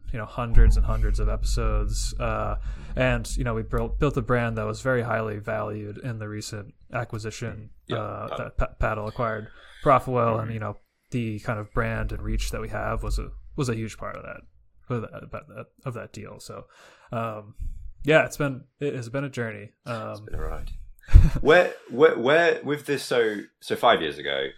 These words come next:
Speaker 2: was there, before you came on, w-, were you already, was there already a show in place? Had you already started this, like, show strategy, or was this, like,
Speaker 1: No.
Speaker 2: your
Speaker 1: Yeah. So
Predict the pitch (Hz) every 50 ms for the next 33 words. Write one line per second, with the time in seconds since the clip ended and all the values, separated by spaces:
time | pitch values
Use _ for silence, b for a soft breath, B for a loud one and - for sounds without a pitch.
0 | - _ _ - 95 98 90 - - 101 95 92 92 90 90 87 85 - - 90
1 | - - 101 95 90 82 85 82 76 - 80 78 78 78 71 67 67 - - 90
2 | 90 90 90 87 90 90 92 92 90 90 87 85 85 82 82 85 - - 90 80
3 | 90 87 90 90 - 87 82 80 78 - - 90 80 76 76 73 - - 87 92
4 | 98 95 - - 82 76 - 80 78 76 73 73 71 - - - 85 85 82 80
5 | 76 85 - - 85 80 - - - 85 85 85 - - 92 - - 85 - 85
6 | 76 73 73 69 73 - - _ _ 76 71 - - - - - 143 147 151 151
7 | 147 131 127 120 110 71 67 - - _ - - _ _ _ - - - _ -
8 | - 147 143 151 147 139 127 117 113 - - 147 135 131 127 131 127